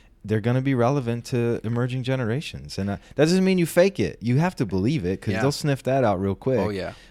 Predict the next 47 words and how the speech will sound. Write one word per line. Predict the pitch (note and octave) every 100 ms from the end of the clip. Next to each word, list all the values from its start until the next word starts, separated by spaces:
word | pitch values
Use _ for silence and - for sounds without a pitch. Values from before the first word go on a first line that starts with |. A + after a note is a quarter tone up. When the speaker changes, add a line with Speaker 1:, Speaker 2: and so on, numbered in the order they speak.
| -
Speaker 1:
But | B2+ A#2+
I'm | A#2
saying, | - E3+ C#3+ G#2+
like, | G#2 G2+
it's | - C3 -
not | B2+ B2+ D3 F3 F3 -
as | A#2+
hard | - - F3 E3+ C#3 A#2 G2
as | A#2+ -
people | - C3 B2 B2+ C3+
think. | - G3 A#2+ - - - -
I | D3+
talk | E3+ D3+
to | C3+
people | B2 B2 G#2+ - -
almost | F3+ G3 D#3 B2 -
every | A#2 G#2
day, | F2+ F2+ E2+ -
but | G#2+ A2
I | A2
will | A#2+ C3+
say | - A2 F#2 - - - -
at | G2+
least | A2+ F3+ -
three | - A2+
times | F#2+ G#2+ F2+ E2+
a |
week, | D2+ D2 - - - -
people | - B2+ B2+
who | A#2+ A#2
contact | - G#2 F#2+ F#2+ F#2
me | F#2+ F#2
either | F2+
by | E2 D#2+
email | - C3 C3+ A#2 A2+ F2
or |
phone | - B2 A#2+ A2+
or | G2
whatever, | F2 A2 G2+
and | F#2
they | F2+
say, | F2 - F2+ E2 - - - -
"We | G2
just | E2 D3 D#3+ D3+ -
don't | F#2 A2+ A2+
know | A2
what, | G2+ F#2+